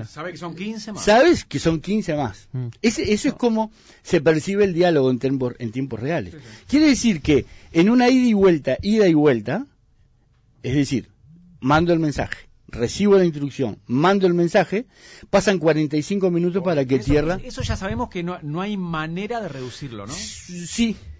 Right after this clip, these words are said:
Speaker 1: ¿Ah, sí?
Speaker 2: Ahora se están haciendo investigaciones que ya están bastante poten-, bastante, este, terminadas, de enviar información con un rayo láser.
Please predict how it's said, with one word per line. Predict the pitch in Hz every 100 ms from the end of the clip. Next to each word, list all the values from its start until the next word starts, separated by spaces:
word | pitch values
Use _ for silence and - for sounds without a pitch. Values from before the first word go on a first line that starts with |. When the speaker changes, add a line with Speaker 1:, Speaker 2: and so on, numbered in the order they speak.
| -
Speaker 1:
¿Ah, | 131
sí? | 151
Speaker 2:
Ahora | 156 165 202 285
se | -
están | - 214
haciendo | 185 160 143
investigaciones | 131 127 117 135 139 - 254 247 214 262 254
que | - 107
ya | 139
están | - 156 143
bastante | 113 - 190 190 - 123
poten-, | 120 - 156 143 110
bastante, | 104 - 147 143 127 - - - - _ -
este, | 117 - 113 104 101
terminadas, | 92 117 139 196 202 160 175 214 - -
de | 135 147 - 180
enviar | 175 165 185 240 208 208 220 - _ _ _ _ _ _ _ _ _
información | 151 135 151 151 147 180 190 214 _ - -
con | 233 269 294 -
un | 160
rayo | 147 160 139
láser. | 104 - -